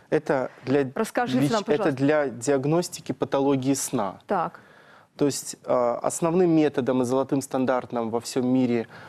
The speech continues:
Speaker 1: а, диагностики патологии сна является полисомнография. Это вот такой аппарат, полисомнограф.
Speaker 2: Мгм.
Speaker 1: А, одновременно во время сна, да, это производится обследование во время сна,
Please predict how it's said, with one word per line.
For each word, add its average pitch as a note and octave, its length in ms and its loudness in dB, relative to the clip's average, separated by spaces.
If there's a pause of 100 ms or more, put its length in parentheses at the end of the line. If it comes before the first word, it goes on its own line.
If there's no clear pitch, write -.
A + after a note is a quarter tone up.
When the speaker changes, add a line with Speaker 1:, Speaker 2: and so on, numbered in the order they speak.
(220)
Speaker 1:
а, A#2+ 240 -2
диагностики B2+ 580 -2
патологии B2+ 540 0
сна B2 240 -2
является A#2+ 400 -2
полисомнография. B2+ 1200 0 (500)
Это D3+ 200 0
вот D3 120 0
такой C#3 280 0
аппарат, B2+ 480 -2
полисомнограф. C#3 1000 0
Speaker 2:
Мгм. - 80 -20 (420)
Speaker 1:
А, B2 440 0
одновременно E3 640 2
во C#3+ 80 0
время E3 320 2
сна, B2 480 -2
да, C#3 200 0
это C#3+ 120 -4
производится C3 460 -2
обследование A#2+ 480 -2
во A2+ 60 -4
время B2 280 -2
сна, B2+ 360 -2